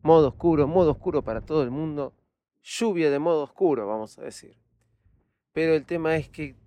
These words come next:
prácticamente estuve perdiendo hora como, estuve perdiendo como dos horas eligiendo si comer sorrentinos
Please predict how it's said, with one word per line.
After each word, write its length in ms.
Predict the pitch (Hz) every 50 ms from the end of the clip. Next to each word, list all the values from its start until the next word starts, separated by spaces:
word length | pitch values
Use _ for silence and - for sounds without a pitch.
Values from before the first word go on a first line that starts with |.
| _ _ _ _ _ -
prácticamente 640 | 180 196 175 - - 147 - 135 151 170 175 160
estuve 260 | 143 - - 151 151 143
perdiendo 380 | 143 135 143 160 156 147 147
hora 220 | 151 156 156 147 -
como, 720 | - 120 120 120 120 117 120 113 113 113 110 110 95 - - - - -
estuve 280 | _ _ - 165 160
perdiendo 260 | - 147 143 160 160
como 160 | 135 131 123 127
dos 260 | 151 156 151 - -
horas 340 | 170 165 170 175 170 - - - - _ _ _ _ _ _ _ _ _ _
eligiendo 760 | - 139 131 139 135 - - 135 123 117 117 113 104 98 - -
si 220 | - - - 131
comer 400 | - - 127 120 113 - - -
sorrentinos 1040 | - - - 185 185 190 175 156 143 139 - 165 185 196 202 208 202 - - - -